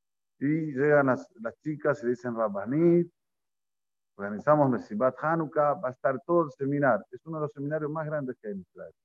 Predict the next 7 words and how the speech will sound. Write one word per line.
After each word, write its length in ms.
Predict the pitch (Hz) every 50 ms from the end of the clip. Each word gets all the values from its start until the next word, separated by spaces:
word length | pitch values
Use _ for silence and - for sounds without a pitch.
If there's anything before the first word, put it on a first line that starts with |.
| _ _ _ _ _ _ _
Creo 140 | - 139 147
que 120 | 131 131 127
tiene, 640 | 131 - 139 135 135 127 127 120 113 107 101 92 - _ _ _ _ _ _ _ _ _ _ _ _ _ _ _ _ _ _ _ _ _ _ _ _ _ _ _
sin 120 | - 135 147
exagerar, 520 | 135 - 131 123 104 117 123 135 139 135
mil 320 | 123 123 135 147 156 139 151
chicas. 340 | - 131 107 - - 87